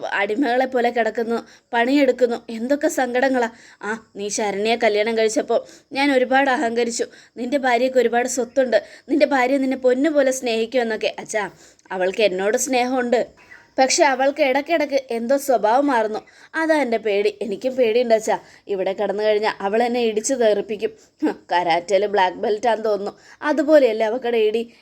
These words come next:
എന്നൊക്കെ പറയാ. "അതേടാ മോനെ, അവൾ എൻ്റെ മുന്നിലിട്ട് നിന്നെ തല്ലുമ്പോഴും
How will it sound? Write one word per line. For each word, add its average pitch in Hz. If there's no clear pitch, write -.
എന്നൊക്കെ 226
പറയാ. 196
"അതേടാ 208
മോനെ, 202
അവൾ 247
എൻ്റെ 233
മുന്നിലിട്ട് 233
നിന്നെ 226
തല്ലുമ്പോഴും 220